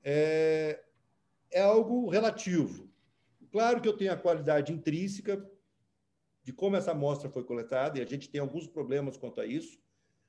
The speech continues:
mas a, a, a importância daquela amostra depende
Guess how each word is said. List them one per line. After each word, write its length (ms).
mas 720
a, 1200
a, 640
a 120
importância 800
daquela 300
amostra 640
depende 1080